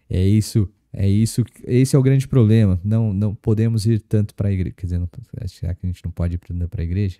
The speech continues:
Acho que não é bem isso. Talvez a igreja não entenda muito bem das coisas. Não sei. Talvez a gente não entenda muito bem... Ah, não sei agora. João, fala, prof.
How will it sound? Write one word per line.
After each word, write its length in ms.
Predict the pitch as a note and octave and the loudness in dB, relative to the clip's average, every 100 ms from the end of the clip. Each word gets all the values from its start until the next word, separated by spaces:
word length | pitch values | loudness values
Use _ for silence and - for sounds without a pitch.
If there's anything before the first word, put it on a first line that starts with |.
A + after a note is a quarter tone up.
| _ | _
Acho 100 | _ | _
que 60 | F2+ | -4
não 80 | |
é 60 | F2+ | -2
bem 260 | F#2+ G2 F2 | 0 0 0
isso. 160 | - _ _ _ _ - | -4 _ _ _ _ -4
Talvez 360 | G2+ G2 G#2+ | 0 2 2
a 60 | A2 | 2
igreja 340 | G2+ G#2+ G#2+ | 2 2 2
não 140 | G#2+ A2+ | 4 2
entenda 340 | G#2 G#2+ G#2+ | 2 2 2
muito 200 | G#2 - | 0 -2
bem 160 | G2+ G2+ | 0 2
das 160 | G2+ - | 0 0
coisas. 400 | G2+ F2 - _ _ _ _ - | 2 2 0 _ _ _ _ -4
Não 160 | G#2 | -2
sei. 280 | G2+ - F2 | -2 0 -2
Talvez 320 | - A2 A2 | -2 -2 0
a 40 | B2 | 2
gente 160 | B2 | 0
não 80 | B2 | -2
entenda 240 | A2 A#2+ A2+ | 0 2 2
muito 140 | A2+ | 0
bem... 120 | G#2 - | -4 -6
Ah, 180 | - | -6
não 120 | G3 D#3+ | -4 -2
sei 180 | - | -2
agora. 180 | F#2 E2+ - _ _ _ - | 0 -2 -4 _ _ _ 0
João, 320 | B2+ A3 F3 | 4 6 4
fala, 240 | F3 G3+ | 2 0
prof. 420 | - G3+ C#3+ - | 0 0 0 -2